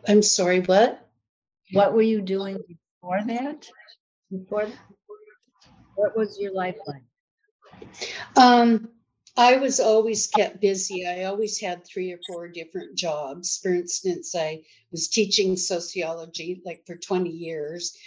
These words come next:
Speaker 1: but I was also teaching at the elementary school. I did independent study, home hospital teaching, uh, just always, always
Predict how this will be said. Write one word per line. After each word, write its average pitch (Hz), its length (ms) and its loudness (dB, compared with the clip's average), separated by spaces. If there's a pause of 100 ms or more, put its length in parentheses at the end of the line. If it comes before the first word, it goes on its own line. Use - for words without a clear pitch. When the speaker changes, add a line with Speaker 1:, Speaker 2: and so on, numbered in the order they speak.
(180)
Speaker 1:
but 196 140 2
I 180 100 4
was 180 220 -6
also 185 440 -2
teaching 185 500 -6
at - 140 -14
the 175 140 -10
elementary 175 640 -10
school. 180 580 -6
I 151 60 -6
did 180 280 -8
independent 170 760 -8
study, 165 680 -4 (160)
home 190 300 8
hospital 170 720 -4
teaching, 175 640 -8 (420)
uh, 165 160 -8 (240)
just - 360 4
always, 208 560 8
always 180 440 -2